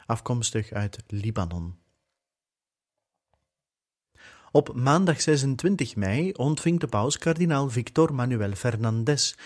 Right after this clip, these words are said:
de prefect van de dicasterie voor de geloofsleer. Een audiëntie werd verleend aan kardinaal Mario Grech,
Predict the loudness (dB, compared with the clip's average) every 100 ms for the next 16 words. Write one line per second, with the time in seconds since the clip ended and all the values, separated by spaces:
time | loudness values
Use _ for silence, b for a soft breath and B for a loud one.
0 | B B -2 0 2 2 2 -2 -2 0
1 | 0 0 0 0 -2 -2 0 -2 -2 -2
2 | -2 -2 -2 0 0 -2 -6 -6 -8 -14
3 | _ _ _ _ _ _ _ _ _ _
4 | _ _ _ 2 2 2 0 0 0 0
5 | 0 0 -2 -4 0 0 0 0 0 2
6 | 0 0 0 0 2 0 0 -2 0 2
7 | 2 0 -6